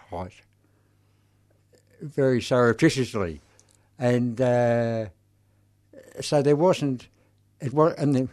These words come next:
and then there have been other times when there's been great bloody big cameras with, and, and even maybe boom sound things, I don't know, but, you know, like, you really know you're being filmed. And then there's, uh, uh, look, it's been,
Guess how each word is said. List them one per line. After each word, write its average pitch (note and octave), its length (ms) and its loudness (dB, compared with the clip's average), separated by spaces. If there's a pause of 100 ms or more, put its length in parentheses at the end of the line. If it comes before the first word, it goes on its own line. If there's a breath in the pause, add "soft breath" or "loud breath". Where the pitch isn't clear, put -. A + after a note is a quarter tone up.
(140)
and D3 160 0
then D3+ 100 2
there B2 100 4
have G#2 60 0
been G#2 120 0
other A2 200 0
times G2 300 -4
when G2+ 140 -2
there's F#2 160 -6
been F2 200 -8
great A#2+ 280 -6 (340)
bloody A#2+ 240 -8
big G#2 220 -6
cameras A#2+ 400 -4
with, G2 200 -8 (540 soft breath)
and, G#2+ 200 -10
and B2 100 -8
even G#2 400 -4
maybe F#2+ 540 -6 (540)
boom A#2 540 0
sound A#2+ 440 -8
things, A2 240 -10
I G#2+ 120 -4
don't G#2 160 -4
know, F#2+ 180 -6
but, F#2+ 220 -8
you A2+ 120 -6
know, G2 200 -4
like, G2+ 140 -2
you G#2+ 100 2
really A2+ 240 2
know G#2+ 240 0
you're G2+ 240 0
being F2 240 -8
filmed. F2+ 480 -10 (1200 soft breath)
And B2 100 0
then C#3 120 4
there's, A2 180 0
uh, B2 360 0 (380)
uh, A#2+ 100 -8 (920 soft breath)
look, C#3+ 180 -2
it's B2+ 100 -6
been, C3+ 760 -2